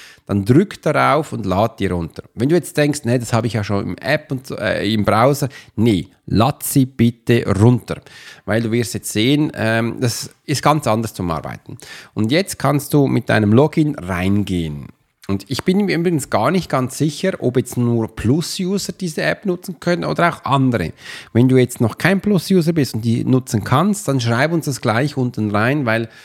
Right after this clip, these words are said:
ich sehe das leider nicht mehr, weil ich Plus-User bin. Aber es war, ist eine Frage an dich. Also geh da mal rein, teste das, damit wir hier auch diese Möglichkeiten, diese Funktion bekommen.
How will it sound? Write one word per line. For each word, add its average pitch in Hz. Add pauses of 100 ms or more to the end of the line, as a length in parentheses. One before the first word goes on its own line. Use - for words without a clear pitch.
(220)
ich -
sehe 139
das 120
leider 110
nicht 123
mehr, 117
weil 95
ich -
Plus-User 107
bin. 135
Aber 104
es 101
war, 95
ist 98
eine 90
Frage 87
an 82
dich. 127
Also 90
geh 131
da 143
mal 113
rein, 104 (100)
teste 117
das, 110 (400)
damit 95
wir 90
hier 90
auch -
diese 90
Möglichkeiten, 107
diese 95
Funktion 80
bekommen. 76